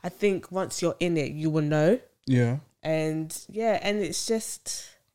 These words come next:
Speaker 2: Is that another thing where it's like you kind of set how you wanna be as a parent? Don't look to someone else or look
Speaker 1: Yeah, yeah, because me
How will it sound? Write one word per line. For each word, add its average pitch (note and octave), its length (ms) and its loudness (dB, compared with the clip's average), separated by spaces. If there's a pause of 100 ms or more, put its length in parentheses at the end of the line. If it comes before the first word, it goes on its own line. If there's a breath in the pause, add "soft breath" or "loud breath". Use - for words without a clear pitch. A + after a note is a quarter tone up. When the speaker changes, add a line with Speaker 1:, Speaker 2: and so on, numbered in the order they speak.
(760)
Speaker 2:
Is C3+ 100 2
that D3 120 10
another D#3 200 8
thing B2+ 160 6
where A#2+ 120 8
it's G#2+ 120 4
like A2 220 4
you B2+ 200 10
kind A#2 220 2
of G#2 80 2
set - 400 2 (300 soft breath)
how A2+ 140 -2
you A2+ 180 4
wanna A2 160 4
be A2 80 2
as G2+ 100 2
a G2+ 60 0
parent? G2 320 -2
Don't A2 200 0
look - 160 -2
to - 100 -10
someone G2+ 320 -2
else G2+ 200 -2
or F2+ 80 -4
look - 180 -2
Speaker 1:
Yeah, F3+ 320 6 (360 soft breath)
yeah, A#3+ 260 6
because A#3+ 360 0
me D4 480 0